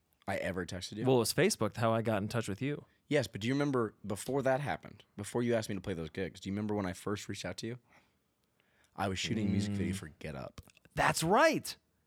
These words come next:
Speaker 1: And
Speaker 2: No, I
Speaker 1: I
Speaker 2: think we had met already, and then
Speaker 1: Mm-mm.
Speaker 2: because, really?
Speaker 1: We had never met.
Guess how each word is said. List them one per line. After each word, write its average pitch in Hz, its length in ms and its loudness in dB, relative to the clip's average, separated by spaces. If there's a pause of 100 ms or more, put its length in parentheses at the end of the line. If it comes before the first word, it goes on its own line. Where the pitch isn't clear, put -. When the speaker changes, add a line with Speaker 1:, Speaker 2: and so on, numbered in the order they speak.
Speaker 1:
And 156 60 4
Speaker 2:
No, 180 260 10
I 180 160 10
Speaker 1:
I 185 40 6
Speaker 2:
think 233 220 2
we 247 140 4
had 220 120 6
met 165 220 6
already, 143 480 8
and 123 180 2
then 139 180 6
Speaker 1:
Mm-mm. 135 40 2
Speaker 2:
because, 135 400 0
really? 277 460 4
Speaker 1:
We 110 140 4
had 98 100 2
never 104 280 2
met. 101 200 0